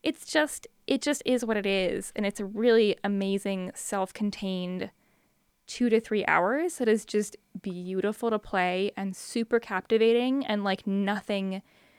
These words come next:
that you've ever played before and probably will play after. And it's just, it's so well done, um, that it's a,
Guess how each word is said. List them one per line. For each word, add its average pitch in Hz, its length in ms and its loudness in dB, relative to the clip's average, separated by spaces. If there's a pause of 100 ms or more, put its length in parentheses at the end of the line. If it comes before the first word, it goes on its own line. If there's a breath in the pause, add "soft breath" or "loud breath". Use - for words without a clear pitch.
(440 soft breath)
that - 100 4
you've 214 240 2
ever 196 220 2
played 214 240 -2
before 208 480 0
and 269 160 0
probably 196 640 2
will 180 240 2
play - 180 -4
after. - 540 -6 (420)
And 202 120 0
it's 202 100 -4
just, - 320 -4
it's 226 180 -4
so 220 280 2
well 196 260 0
done, 185 520 -2 (640 soft breath)
um, - 480 -8 (120)
that - 140 -2
it's 185 180 -8
a, 190 120 -2